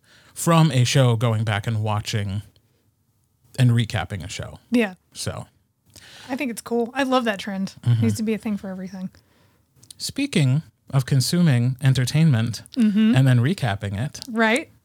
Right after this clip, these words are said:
Speaker 1: should we talk about one of the things that will be available to our Patreon subscribers?
Speaker 2: Yes, we should.
Speaker 1: By all means.
Speaker 2: <laughs> Go. No. So we're doing something kind of cool. Um,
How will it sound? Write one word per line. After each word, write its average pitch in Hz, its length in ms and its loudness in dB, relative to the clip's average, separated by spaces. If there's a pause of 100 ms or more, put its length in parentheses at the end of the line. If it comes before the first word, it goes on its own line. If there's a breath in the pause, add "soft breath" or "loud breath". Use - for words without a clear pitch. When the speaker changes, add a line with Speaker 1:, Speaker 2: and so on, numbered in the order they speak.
(280)
Speaker 1:
should 208 200 -2
we 233 100 0
talk 226 260 0
about 220 220 0
one 156 160 4
of 170 120 4
the 165 100 0
things 151 400 2
that 143 120 0
will 131 100 2
be 139 120 2
available 135 460 0
to 147 140 -2
our 139 120 0
Patreon 147 600 0
subscribers? 151 720 -4 (240 loud breath)
Speaker 2:
Yes, 466 500 -4
we 311 120 -8
should. 330 540 -8 (1600)
Speaker 1:
By 190 200 8
all 202 140 8
means. 220 540 6 (560)
Speaker 2:
<laughs> 277 600 -4
Go. 359 400 6 (180 loud breath)
No. 233 220 6 (280 loud breath)
So 285 320 6
we're 269 220 2
doing 330 200 -2
something 269 260 0
kind 247 160 0
of 254 80 0
cool. 202 340 0 (280 soft breath)
Um, 226 300 6